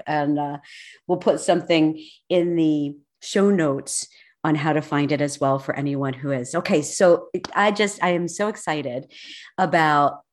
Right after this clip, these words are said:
what other stories you're gonna come out with over the next, uh, twenty, thirty minutes. So let's talk about, about risk and failure and success. Let's, let's just dive deep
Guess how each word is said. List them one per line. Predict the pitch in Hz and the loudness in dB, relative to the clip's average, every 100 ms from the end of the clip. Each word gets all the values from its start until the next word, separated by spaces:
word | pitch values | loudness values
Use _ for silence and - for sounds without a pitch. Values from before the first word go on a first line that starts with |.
| _ | _
what | 180 214 220 | 0 2 4
other | 214 220 | 2 0
stories | - 208 180 175 180 185 | 0 0 0 0 0 0
you're | 196 | -2
gonna | 175 190 | 0 0
come | 190 - 156 | -2 -6 -4
out | - 214 233 | 2 2 4
with | 202 190 233 - | 2 2 0 -2
over | 202 180 | -2 -2
the | 175 | -4
next, | 170 165 - - | -2 -6 -12 -8
uh, | 180 156 | -4 -4
twenty, | 196 - 185 170 | -4 -6 -4 -4
thirty | 175 165 165 | -4 -6 -4
minutes. | 165 170 165 185 - - - - - _ | -4 -4 -6 -8 -12 -20 -20 -20 -20 _
So | - | 0
let's | 262 392 - | 2 2 0
talk | - 403 392 | -2 0 0
about, | 262 240 214 190 - _ _ _ _ 175 | 0 2 0 -2 -6 _ _ _ _ -8
about | 160 156 139 | -6 -4 -2
risk | 185 220 220 - 156 | 0 2 0 -2 -2
and | 156 156 | -2 -2
failure | 202 220 214 | -2 -2 0
and | 202 175 | -2 -4
success. | 170 - 226 208 208 | -8 -10 -6 -6 -4
Let's, | 311 - | -4 -4
let's | 233 311 - | -2 -2 -2
just | 403 214 | -4 -2
dive | 214 208 196 156 | 0 2 2 -2
deep | 185 175 151 | -2 -2 -2